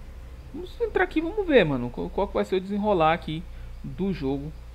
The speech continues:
E, tipo, como é um jogo que eu ainda não joguei, é a primeira vez que eu vou tá entrando, então vocês vão conferir minha reação. Beleza, vamos lá. Central de anúncio, Norte América, vamos entrar no abrigo. Eu não sei se tem que criar personagem, cidade,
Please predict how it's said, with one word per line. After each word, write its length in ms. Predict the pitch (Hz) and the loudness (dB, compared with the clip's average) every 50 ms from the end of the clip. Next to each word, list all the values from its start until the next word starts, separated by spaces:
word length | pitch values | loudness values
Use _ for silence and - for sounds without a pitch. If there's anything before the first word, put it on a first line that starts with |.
| - - - - | -14 -12 -10 -8
E, 460 | - 131 147 147 139 135 135 135 127 123 | -6 -4 -4 -4 -4 -4 -4 -4 -6 -6
tipo, 240 | - - - - 131 | -8 -10 -10 -8 -6
como 200 | 120 156 147 147 | -2 0 2 2
é 40 | 147 | 2
um 100 | 151 139 | 2 2
jogo 180 | 143 151 135 135 | 2 0 0 0
que 60 | 151 | 0
eu 60 | 139 | 0
ainda 160 | 139 131 139 | 2 2 2
não 380 | 139 135 - 143 139 135 135 131 | 0 0 -2 -2 0 0 0 0
joguei, 400 | 147 139 131 120 139 165 196 202 | -2 -2 -2 0 2 4 4 4
é 40 | 165 | 2
a 20 | |
primeira 280 | - 139 131 131 131 127 | 0 -2 -2 0 0 0
vez 140 | 131 127 | -2 -2
que 60 | - - | -6 -6
eu 40 | |
vou 100 | 131 135 | -6 -4
tá 120 | - 139 139 | -2 0 0
entrando, 420 | 143 147 - 156 165 185 202 226 - - - - - - - - - | 0 0 0 0 0 0 0 -2 -6 -8 -12 -12 -12 -10 -10 -10 -8
então 140 | - - 151 | -4 -4 -2
vocês 300 | 160 175 185 180 - 156 | -2 -2 -4 -4 -4 -6
vão 100 | 165 165 | -6 -6
conferir 260 | - 156 - 165 151 | -8 -6 -4 -4 -4
minha 140 | 147 147 151 | -2 0 0
reação. 380 | 151 156 156 165 - - - 80 | 2 2 2 0 0 -4 -8 -6
Beleza, 360 | - - 147 170 156 110 113 | -2 0 0 2 2 2 0
vamos 200 | 131 143 175 175 | -2 -2 0 0
lá. 120 | 143 87 - - - - - - - - - - - | 0 0 -2 -6 -12 -12 -12 -12 -12 -12 -12 -10 -6
Central 340 | - 214 185 - 196 196 185 | -4 -2 2 2 2 4 4
de 80 | 196 | 2
anúncio, 380 | 180 170 190 208 220 220 - 180 | 0 0 -2 -4 -4 -4 -4 -4
Norte 220 | 160 170 170 - | -4 -4 -2 -2
América, 280 | 160 165 180 185 202 - | -4 -2 -2 -4 -4 -4
vamos 220 | 196 196 208 214 220 | -4 -4 -2 -2 -2
entrar 240 | 208 208 185 190 | -2 0 0 0
no 120 | 190 202 208 | 2 2 2
abrigo. 360 | 202 175 143 123 110 90 - - - - - - - - - - - - - - - - - - - - - - - - | 2 2 0 -2 -2 -4 -4 -6 -8 -8 -10 -10 -10 -12 -12 -12 -12 -12 -12 -12 -12 -12 -12 -12 -12 -12 -12 -12 -10 -6
Eu 80 | - 190 | 0 2
não 120 | 226 247 | 2 2
sei 160 | 240 - 220 | 4 2 0
se 80 | 208 - | 0 2
tem 100 | - 202 | 0 -2
que 140 | 185 - - | -2 -2 -4
criar 240 | - 175 165 165 160 | 2 4 4 4 4
personagem, 960 | - 160 160 - 160 127 120 127 143 160 175 185 185 180 180 175 156 170 156 | 2 -2 -4 -2 -4 -2 2 4 6 6 8 8 6 6 4 2 0 -2 -4
cidade, 580 | - - 147 139 147 143 131 135 135 123 117 | -4 -2 2 2 4 4 2 0 -2 -4 -4